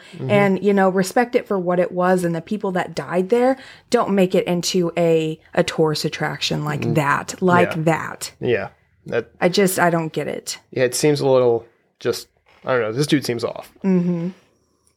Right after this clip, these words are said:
Speaker 1: Now, it's a fucking shame because Robert had gotten a little bit ahead of himself, right?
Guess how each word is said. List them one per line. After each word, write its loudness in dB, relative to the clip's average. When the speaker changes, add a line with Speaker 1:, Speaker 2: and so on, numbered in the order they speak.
Speaker 1:
Now, 4
it's 2
a -10
fucking 2
shame 2
because -2
Robert 2
had -4
gotten 2
a 0
little 4
bit 2
ahead -2
of -12
himself, -8
right? -4